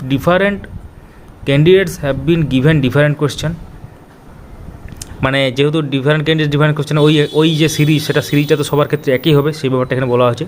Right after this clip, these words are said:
"The answer key prepared by the expert of the board should not and cannot be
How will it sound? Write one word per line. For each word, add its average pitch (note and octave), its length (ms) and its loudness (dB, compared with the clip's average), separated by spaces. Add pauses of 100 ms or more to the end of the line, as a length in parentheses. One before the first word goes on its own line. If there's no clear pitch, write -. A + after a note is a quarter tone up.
(100)
"The D3 120 2 (380)
answer C#3+ 220 2 (100)
key F#3+ 120 -2 (100)
prepared F3 380 2
by D#3+ 140 2
the D#3 120 4
expert F3 300 -4 (400)
of B2+ 140 -2
the C#3+ 60 0 (100)
board D#3+ 200 2 (140)
should C#3 200 -2 (100)
not G3 120 2 (160)
and D#3 80 -2 (120)
cannot C3 300 -2 (100)
be E3+ 60 -4